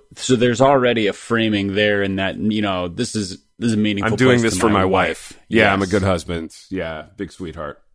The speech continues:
Speaker 2: Yeah, that kind of
Speaker 1: I'm
Speaker 2: thing.
Speaker 1: sure he bought some apple butter or whatever it is. They probably don't do apples in Texas. I don't know.
Speaker 2: <laughs>
Speaker 1: Beef fat butter or something
Speaker 2: Yeah.
Speaker 1: from, uh, from
Speaker 2: Yeah.
Speaker 1: them.
Speaker 2: Yeah. That, well, keep an eye on the socials.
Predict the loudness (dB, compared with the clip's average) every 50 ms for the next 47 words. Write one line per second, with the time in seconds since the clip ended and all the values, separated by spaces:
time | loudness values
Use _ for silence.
0 | _ 0 0 2 2 2 0 -2 -2 -2 -2 0 2 2 2 2 4 6 6 8
1 | 8 6 6 4 4 4 4 4 2 0 -2 -4 -4 -2 0 0 0 0 2 2
2 | 0 2 2 0 0 0 0 0 -2 -2 -2 -2 0 0 0 0 0 0 0 0
3 | -2 -2 0 -2 -4 -2 -2 -2 -2 0 0 0 0 0 -2 -4 -6 -4 -6 -4
4 | -2 -2 -4 -4 -4 -8 -8 -6 -8 -10 -6 -6 -6 -6 -6 -8 -10 -12 -12 -12
5 | -14 -16 -6 -4 -4 -2 -2 -2 -4 -2 -2 -4 -4 -6 -8 -12 -20 -20 _ _
6 | _ _ -18 -18 _ _ -4 -4 -4 -4 -6 -16 -18 -16 -12 -12 -10 -2 -2 0
7 | 0 0 -2 -4 -2 0 0 0 0 -2 -4 -2 0 0 2 2 0 0 -2 -2
8 | -2 -4 -4 -2 -2 -2 -2 -2 -2 -2 -2 -2 -2 -2 -2 -2 -2 0 0 0
9 | 0 0 0 0 0 -2 -2 -4 -2 -2 -2 -2 0 -2 -2 -2 -2 -4 -4 -6
10 | -8 -16 -20 -20 _ _ _ _ _ _ -12 -10 -8 -8 -8 -10 -12 -14 _ _
11 | _ -10 -6 -6 -6 -6 -10 -18 _ -20 -20 -20 _ _ _ _ _ _ _ -2
12 | 0 0 0 2 0 0 2 4 4 6 6 6 6 4 4 4 2 2 2 2
13 | 0 -2 -4 -4 -8 -16 -18 -20